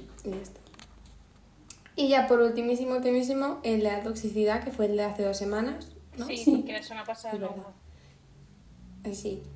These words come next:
Speaker 1: Y ese, pues... Pues también estuvo bastante guay hablar un poquito de
Speaker 2: Mm, a mí
Speaker 1: todo.
Speaker 2: me gustó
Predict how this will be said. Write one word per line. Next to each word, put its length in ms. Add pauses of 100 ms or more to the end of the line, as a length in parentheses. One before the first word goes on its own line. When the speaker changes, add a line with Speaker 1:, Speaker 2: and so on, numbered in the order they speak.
(160)
Speaker 1:
Y 220
ese, 260
pues... 840 (1080)
Pues 180
también 320
estuvo 220
bastante 340
guay 220
hablar 200
un 80
poquito 300
de 120
Speaker 2:
Mm, 40
a 200
mí 60
Speaker 1:
todo. 100
Speaker 2:
me 100
gustó 400